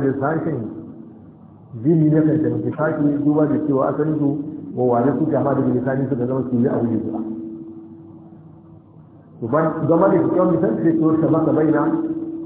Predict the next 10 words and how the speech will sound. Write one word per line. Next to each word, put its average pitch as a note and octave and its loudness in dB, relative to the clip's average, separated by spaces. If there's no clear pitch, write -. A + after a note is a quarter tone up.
a B2 -6
kwabi B2 -2
a B2+ -4
yi. A2 -6
Sai C#3 2
ya C#3 4
ci - 0
gara - 2
tsakanin B2 -6
yatsunsa. A#2 -4